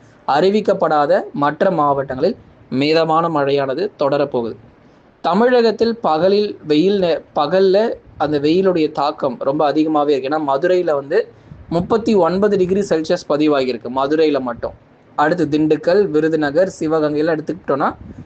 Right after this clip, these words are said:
முப்பத்தி எட்டு முதல் முப்பத்தி ஒன்பது டிகிரி செல்சியஸ் வரைக்கும் அதிகபட்ச வெப்பநிலை. இது வந்து ஒரு மே மாதத்துல எந்த மாதிரியான ஒரு வெயில் கொளுத்துமோ அந்த மாதிரி தென் மாவட்டங்களை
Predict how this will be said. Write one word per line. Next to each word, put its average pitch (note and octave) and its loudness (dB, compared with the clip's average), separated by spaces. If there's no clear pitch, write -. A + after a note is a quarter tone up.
முப்பத்தி G#3+ 0
எட்டு F#3 2
முதல் F3+ 0
முப்பத்தி F#3+ -2
ஒன்பது F3+ 2
டிகிரி F3 -2
செல்சியஸ் D#3+ -4
வரைக்கும் D3 -2
அதிகபட்ச D#3 0
வெப்பநிலை. C#3 -2
இது C#3+ 0
வந்து E3+ 0
ஒரு F#3+ 2
மே D3+ 0
மாதத்துல G#3 -2
எந்த F#3 2
மாதிரியான G3 2
ஒரு E3 -2
வெயில் F#3 0
கொளுத்துமோ F#3+ 2
அந்த G#3+ 0
மாதிரி F3+ 0
தென் D#3+ 0
மாவட்டங்களை D#3+ 0